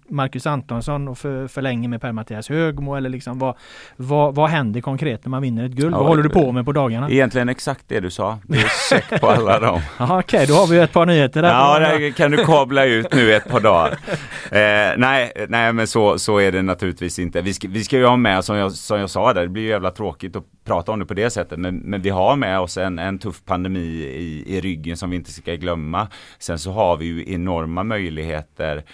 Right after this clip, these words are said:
Speaker 2: eh, i, i det vi står inför, men det, det som gör att, att, eh, det känns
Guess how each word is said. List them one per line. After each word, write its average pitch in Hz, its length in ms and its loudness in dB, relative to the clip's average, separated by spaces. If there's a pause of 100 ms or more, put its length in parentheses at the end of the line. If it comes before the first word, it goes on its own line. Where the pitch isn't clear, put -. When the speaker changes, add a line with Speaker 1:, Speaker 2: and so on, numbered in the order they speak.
(180)
Speaker 2:
eh, 80 220 -6
i, 82 420 -8
i 80 420 -8
det 82 200 -6
vi 78 100 -8
står 78 340 -6
inför, 98 340 0
men 92 180 -4
det, 90 300 -2
det 92 200 -6
som 101 140 -6
gör 85 300 0
att, - 260 -6 (540)
att, - 400 -10
eh, 78 720 -4
det 92 120 -8
känns - 540 -6